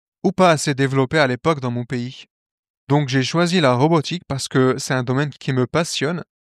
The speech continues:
et pour moi c'était une évidence de pouvoir fusionner la programmation à la robotique. Mon parcours, euh, académique m'a permis aussi de m'intégrer et m'adapter facilement au système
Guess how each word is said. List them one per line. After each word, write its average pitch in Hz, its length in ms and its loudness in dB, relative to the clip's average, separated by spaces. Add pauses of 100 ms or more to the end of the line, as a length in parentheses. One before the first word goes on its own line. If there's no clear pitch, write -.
(320)
et - 80 2
pour 156 180 2
moi 135 200 4
c'était 139 340 0
une 127 120 0
évidence 135 500 0
de 127 80 -2
pouvoir 123 400 -2
fusionner 131 540 -2
la 117 100 -2
programmation 139 880 -4
à 135 80 2
la 143 120 4
robotique. 127 500 -4 (640)
Mon 131 260 4
parcours, 147 520 2
euh, 127 180 6
académique 139 500 2
m'a 127 140 0
permis 131 300 2
aussi 131 280 0
de 123 80 2
m'intégrer 131 800 -2 (100)
et 160 100 2
m'adapter 147 440 0
facilement 127 640 -4 (360)
au 147 140 0
système 151 400 0